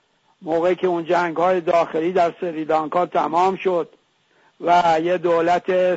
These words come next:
سوسیالیست و کمونیست به اصطلاح سر کار اومد و خیلی در تنگنای مالی بود، اومد به این دولت به اصطلاح همفکر خودش یه سیصد و، اه، مثل اینکه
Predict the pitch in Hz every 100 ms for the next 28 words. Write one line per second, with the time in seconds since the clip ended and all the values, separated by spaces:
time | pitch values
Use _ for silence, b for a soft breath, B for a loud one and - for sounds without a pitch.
0 | - 175 - 180 160 165 170 - 175 -
1 | 165 156 147 170 - 165 151 170 156 156
2 | 165 151 - 180 175 165 147 139 B B
3 | B B B - 165 147 180 202 208 185
4 | 175 - 165 185 170 170 175 175 165 165
5 | 160 156 147 180 185 196 190 _ _ _
6 | b b b b - 156 180 190 202 160
7 | 180 180 185 185 170 170 170 185 180 185
8 | 170 151 - _ _ _ _ 160 165 160
9 | 175 165 156 165 147 - 208 - 175 175
10 | - 202 180 175 165 - _ _ _ _
11 | _ _ 123 170 196 - - 175 - 196
12 | 196 185 170 151 - _ _ _ _ 226
13 | 160 165 156 160 156 170 156 165